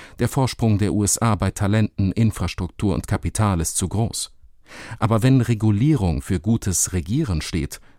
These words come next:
dann schafft es Europa, individuelle Rechte zu schützen und gleichzeitig ein verführerisches Umfeld für K-I-Unternehmen zu schaffen,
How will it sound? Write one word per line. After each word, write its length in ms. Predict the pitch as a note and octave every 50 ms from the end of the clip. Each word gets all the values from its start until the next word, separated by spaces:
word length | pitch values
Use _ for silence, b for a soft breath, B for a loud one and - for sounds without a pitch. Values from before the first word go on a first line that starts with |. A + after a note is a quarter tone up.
| b b b b b - -
dann 320 | G#2 F#2 A#2 A2+ C3 D3+
schafft 260 | - - C3+ C3+ -
es 160 | - C3+ - -
Europa, 580 | - B2 A2 G2 G2 A2 A2 - A#2+ A2 G#2+ B B B B B B B -
individuelle 760 | C3 C#3 D3 C3 B2 A2 - - G2 A#1+ F#2 F#2 E2+ E2+ D#2
Rechte 340 | F2+ F#2 - - - F#2+ -
zu 160 | - - E2+
schützen 500 | - - - C3 - - - A2 G2+ F#2+ b b b b b b b
und 160 | - A2+ -
gleichzeitig 800 | - A2 A#2 B2+ C3 - - - C3 A#2+ A2+ - A#2 - - -
ein 140 | A2+ A2+
verführerisches 880 | A2 - - A#2 - - - D3 B2+ F#2+ F2+ E2+ F2 F#2 - - G#2+ -
Umfeld 520 | - - A2 F#2+ E2 - - E2+ E2 E2 -
für 120 | - G#2
K-I-Unternehmen 960 | - - A#2 A2+ - - C3 B2 F2+ C2+ D#2 - - E2 E2 E2+ E2 D2+ D#2
zu 140 | - - E2+
schaffen, 400 | - - E2 D2+ - - A1+ -